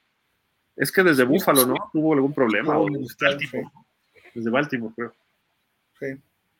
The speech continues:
Speaker 2: Traía problemas ahí con el dedo, con el, este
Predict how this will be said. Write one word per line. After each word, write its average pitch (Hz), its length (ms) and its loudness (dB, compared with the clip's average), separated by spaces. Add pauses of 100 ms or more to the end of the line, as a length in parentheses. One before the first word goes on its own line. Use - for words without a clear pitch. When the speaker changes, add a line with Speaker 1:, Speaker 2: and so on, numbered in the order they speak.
(140)
Speaker 2:
Traía 147 320 2
problemas 151 300 -2
ahí 156 80 -4
con 151 200 -2
el 127 140 -4
dedo, 127 680 2 (560)
con 131 220 -12
el, 143 380 -10
este 101 720 -16